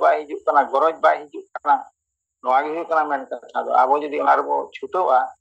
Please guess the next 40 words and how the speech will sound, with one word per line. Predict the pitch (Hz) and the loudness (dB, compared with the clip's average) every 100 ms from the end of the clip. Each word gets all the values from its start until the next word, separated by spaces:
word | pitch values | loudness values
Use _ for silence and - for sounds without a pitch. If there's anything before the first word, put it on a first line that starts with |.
| _ _ | _ _
ᱮᱱᱠᱷᱟᱱ | 131 127 151 151 | -8 0 0 2
ᱚᱥᱩᱵᱤᱫᱷᱟ | 135 135 - 160 156 170 | 2 0 -4 -6 2 2
ᱫᱚ | 180 | 0
ᱱᱤᱛᱚᱜ | 160 131 156 - | -8 -4 -4 -2
ᱫᱚ | 170 | -4
ᱵᱟᱹᱱᱩᱜ | 131 123 113 - - | -4 -8 -10 -14 -2
ᱟᱱᱟᱝ᱾ | 120 117 104 _ _ _ _ _ _ _ _ _ - 127 | 2 2 -2 _ _ _ _ _ _ _ _ _ -20 -10
ᱡᱟᱦᱟᱸ | - 151 156 160 180 | 2 4 4 2 2
ᱨᱮᱜᱮ | 185 175 | 2 -2
ᱵᱚ | 170 170 | -2 0
ᱪᱟᱞᱟᱜᱼᱟ, | 165 - 135 123 123 127 | 0 -2 2 2 2 0
ᱡᱟᱦᱟᱸ | 135 135 147 - 185 180 | -6 0 2 4 4 4
ᱟᱹᱛᱩ | 180 175 | 0 -6
ᱜᱮᱵᱚ | 165 160 | -4 -4
ᱪᱟᱞᱟᱜᱼᱟ, | 147 127 123 - | 2 4 4 2
ᱟᱞᱮ | 139 | -2
ᱫᱚ | 147 | -4
ᱥᱮᱸᱜᱮᱞ | 135 143 151 | -8 -8 -8
ᱠᱷᱚᱡ | 160 | -8
ᱞᱮ | 151 | -8
ᱦᱮᱡ | 151 | -6
ᱟᱠᱟᱱᱟ | 151 151 | -2 2
ᱢᱟᱱᱮ, | 156 156 | 4 4
ᱦᱚᱸ, | 139 | 4
ᱦᱚᱸ, | 131 131 127 | 6 4 2
ᱟᱯᱮ | - | -2
ᱫᱚ | 147 151 131 | -6 -6 -4
ᱥᱟᱞᱠᱷᱟᱱ | - 127 147 | -6 -2 -2
ᱜᱚᱝᱠᱮ | 143 139 143 | -2 -4 -4
ᱨᱮᱱ | 139 | -6
ᱠᱟᱱᱟ | 127 123 | 0 0
ᱯᱮ, | 123 | 2
ᱦᱚᱸ, | 123 117 | 2 2
ᱴᱷᱤᱠ | - 127 | -2 -6
ᱜᱮᱭᱟ, | 120 - _ _ _ - | -6 -14 _ _ _ 0
ᱟᱸᱡᱚᱢ | 143 160 175 | 0 2 -2
ᱜᱮᱭᱟ, | 165 123 - - _ | 0 -2 -4 -16 _
ᱵᱩᱡᱷᱟᱹᱣ | _ 131 143 147 170 | _ -2 0 2 0
ᱜᱮᱭᱟ | 160 135 | 2 0
ᱠᱚ | - | 0